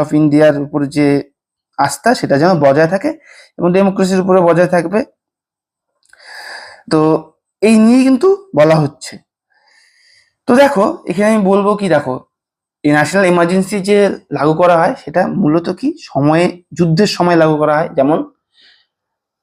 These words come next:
এক দেশের সাথে আরেক যু-, দেশ যুদ্ধ লাগলো, সেই সময় কিন্তু, যেমন ইন্ডিয়া পাকিস্তানের যুদ্ধ লেগেছিল, সেখানে সেই সময় কিন্তু এম-, ইমার্জেন্সি লেগেছিল। তবে এক্সটার্নাল অ্যাগ্রেশন, এক্সটার্নাল অ্যাগ্রেশন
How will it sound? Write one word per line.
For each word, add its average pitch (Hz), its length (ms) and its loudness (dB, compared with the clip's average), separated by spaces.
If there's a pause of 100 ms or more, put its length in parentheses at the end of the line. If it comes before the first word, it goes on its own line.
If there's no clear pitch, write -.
(340)
এক 190 180 2
দেশের 214 160 2
সাথে 208 140 2
আরেক 190 200 2
যু-, 180 200 -10
দেশ - 500 -4 (120)
যুদ্ধ 170 220 -4
লাগলো, 185 540 0 (120)
সেই 165 160 -4
সময় 175 240 0
কিন্তু, 190 220 0
যেমন 151 180 0
ইন্ডিয়া 185 240 2
পাকিস্তানের 175 300 -2
যুদ্ধ 170 140 -4
লেগেছিল, 175 280 -2
সেখানে 170 380 -4
সেই 156 140 -6
সময় 160 200 0
কিন্তু 262 140 2
এম-, 139 220 0
ইমার্জেন্সি 151 460 0
লেগেছিল। 131 440 -2 (640)
তবে 156 200 2
এক্সটার্নাল 208 420 0
অ্যাগ্রেশন, 185 640 0 (2250)
এক্সটার্নাল 165 540 0
অ্যাগ্রেশন 156 680 -2